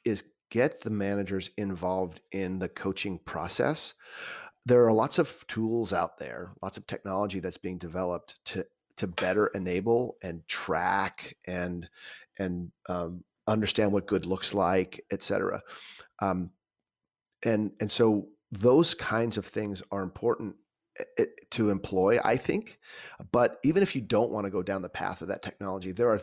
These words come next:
definitely things that, that e-, enablement teams and leaders can do to help their managers coach reps better. And that is,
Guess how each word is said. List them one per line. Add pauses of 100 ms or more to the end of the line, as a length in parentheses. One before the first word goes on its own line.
definitely
things
that, (100)
that (360)
e-, (100)
enablement (420)
teams
and
leaders
can
do
to
help
their
managers
coach (100)
reps
better. (560)
And
that
is,